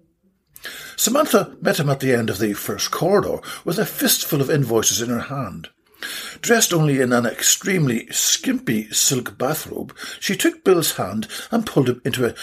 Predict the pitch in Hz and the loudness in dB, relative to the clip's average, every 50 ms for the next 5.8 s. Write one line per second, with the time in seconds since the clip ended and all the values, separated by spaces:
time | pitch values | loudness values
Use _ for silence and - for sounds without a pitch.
0 | - - - - - 107 101 104 101 - - - - 127 156 160 208 185 143 117 | -14 -14 -10 -6 -2 -2 -2 0 -2 -4 -6 -6 -4 -4 -2 -2 0 0 0 0
1 | 104 98 95 92 80 95 - _ _ _ _ _ _ _ _ - - - - - | 0 -2 -2 -4 -6 -12 -16 _ _ _ _ _ _ _ _ -20 -20 -20 -20 -18
2 | - - - - - _ - 117 117 139 143 147 147 127 110 131 135 135 135 131 | -16 -16 -18 -18 -20 _ -4 2 4 6 6 6 4 0 0 2 2 2 2 2
3 | 110 - - 135 131 127 120 - - - 117 98 139 180 165 - - 113 117 - | -2 -2 0 2 2 4 4 2 0 0 0 0 -2 -4 -4 -6 -8 -8 -8 -8
4 | - - - - - - 277 240 233 302 147 - - 202 185 185 190 147 135 - | -12 -20 -14 -8 0 2 2 2 2 2 -2 2 2 2 2 2 2 2 2 2
5 | - 147 165 185 - - 143 123 - - - 147 - - 104 104 | 0 -2 -2 -2 0 0 0 0 0 0 0 0 0 0 -4 -8